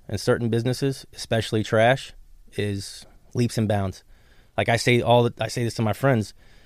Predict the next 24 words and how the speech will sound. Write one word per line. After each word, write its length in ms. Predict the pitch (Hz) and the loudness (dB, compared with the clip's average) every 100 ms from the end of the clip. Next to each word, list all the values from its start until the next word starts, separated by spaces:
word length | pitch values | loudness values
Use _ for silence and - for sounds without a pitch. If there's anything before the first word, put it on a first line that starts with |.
| - 107 107 | -12 -8 -2
guys 240 | 117 113 | 0 0
who 40 | 113 | 0
wanna 160 | 113 | 0
start 240 | - 110 104 | 0 0 2
businesses 400 | 113 110 - 98 | 2 2 -2 -2
too. 240 | 135 131 | 2 2
I 40 | 101 | 2
say, 320 | - 107 104 - - - - - - - | 0 -2 -2 -8 -20 -20 -18 -16 -16 -6
you 100 | 110 | 0
know, 140 | 104 | 0
barrier 280 | 95 127 127 | 4 4 6
to 80 | 113 | 4
entry 520 | 127 123 110 101 - - - - | 4 4 2 0 -2 -16 -20 -8
is 140 | 104 - | -6 -2
huge. 280 | 127 104 | 0 0
So 80 | - | 0
that's 160 | 113 - | -2 0
why 80 | 110 | -2
you 60 | |
see 140 | 104 107 | -2 -4
a 20 | |
ton 160 | 120 104 | -2 0
of 60 | |
landscapers 640 | 104 101 - 98 92 - | 0 -2 -4 -8 -12 -16